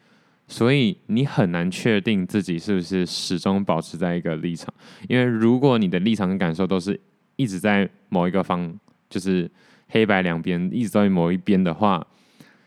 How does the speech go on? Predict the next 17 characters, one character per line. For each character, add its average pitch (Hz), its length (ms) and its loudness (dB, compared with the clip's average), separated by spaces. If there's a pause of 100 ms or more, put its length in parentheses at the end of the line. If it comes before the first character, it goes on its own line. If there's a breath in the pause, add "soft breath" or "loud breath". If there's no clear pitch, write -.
(200 soft breath)
久 101 240 0
了 85 160 2
就 104 120 0
会 104 100 4
变 101 160 2
成 87 200 0
说 90 320 0
固 101 240 2
执 80 300 -10
嘛， - 180 -12 (100)
就 95 100 -2
会 90 80 0
变 95 100 2
成 90 60 0
说 92 120 0
激 85 280 -6
进， 80 260 -8